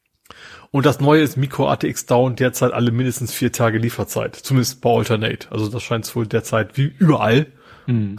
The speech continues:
Speaker 1: <laughs> Chipmangel, was auch immer zu geben. Ähm, ja, wie gesagt, das Ding ist unterwegs, dann hab ich halt ein A M D, alles andere behalte ich natürlich, ne? Das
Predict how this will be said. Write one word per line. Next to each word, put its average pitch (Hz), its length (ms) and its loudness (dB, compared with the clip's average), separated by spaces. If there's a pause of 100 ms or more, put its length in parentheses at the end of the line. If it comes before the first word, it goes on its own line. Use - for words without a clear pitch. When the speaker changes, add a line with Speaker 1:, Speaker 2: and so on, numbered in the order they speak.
(120)
Speaker 1:
<laughs> - 140 -20
Chipmangel, 120 560 0
was 113 160 0
auch 123 80 0
immer 117 200 -2
zu 113 140 -8
geben. 110 280 -4 (760)
Ähm, 113 380 2 (760)
ja, 101 280 -6 (120)
wie 139 60 -2
gesagt, 131 220 0
das 120 160 -10
Ding 151 160 -2
ist 131 100 -2
unterwegs, 143 460 -2
dann 127 140 -4
hab 139 100 -4
ich 131 120 -6
halt 135 140 -2
ein 123 100 -6
A 127 100 -4
M 113 120 -4
D, 175 240 0
alles 139 240 0
andere 139 200 -2
behalte 127 280 2
ich 170 60 -2
natürlich, 190 400 -2
ne? 143 180 -2 (320)
Das - 280 -6